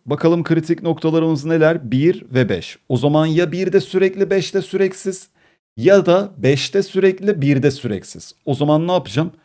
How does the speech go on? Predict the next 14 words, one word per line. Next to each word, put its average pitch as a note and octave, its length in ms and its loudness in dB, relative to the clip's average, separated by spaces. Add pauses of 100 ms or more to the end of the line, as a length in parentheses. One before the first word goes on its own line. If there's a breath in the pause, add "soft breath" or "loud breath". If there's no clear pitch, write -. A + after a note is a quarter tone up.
(340 soft breath)
Mecburen A2+ 420 2
arkadaşlar B2 600 -2
denemekten A2 520 -4
başka A2+ 240 -8
çarem A2+ 460 -4
yok F#3 200 -10
ki. F2+ 180 -12 (500 soft breath)
Şimdi B2 400 0
bir, B2 400 0 (400)
şunu F3+ 260 0
diyeceksin. G2+ 560 -4 (840)
Bir D#3 320 -2
de G3 80 6
sürekli, E3+ 680 0